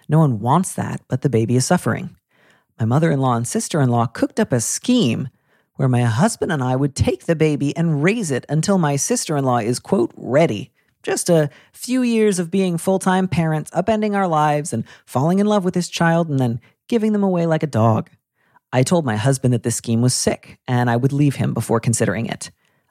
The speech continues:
I would be willing to adopt this baby, but his sister would have to sign her legal rights away. I would be the mother, not her. My husband and I told his family that this wasn't happening without a legal adoption.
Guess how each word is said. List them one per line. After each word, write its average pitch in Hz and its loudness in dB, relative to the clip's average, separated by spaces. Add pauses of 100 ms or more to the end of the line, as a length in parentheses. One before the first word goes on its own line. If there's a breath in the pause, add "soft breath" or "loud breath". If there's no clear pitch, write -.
(120)
I 139 2
would 165 2
be 180 2
willing 147 0
to 123 -4
adopt 120 0
this 123 -2
baby, 110 -2 (360 soft breath)
but 135 0 (220)
his 131 0
sister 127 -2
would 127 2
have 117 -4
to 127 -4
sign 117 -2
her 131 2
legal 117 0
rights 117 -4
away. - -2 (500)
I 117 -2
would 135 2
be 143 2
the 139 2
mother, 113 -2
not 98 -4
her. - -2 (720)
My 113 2
husband 139 2
and 131 0
I 117 -2
told 117 -2
his 117 0
family 113 2
that 104 -4
this - -10
wasn't 110 -2
happening 143 0
without 120 2
a 127 0
legal 113 -4
adoption. - -2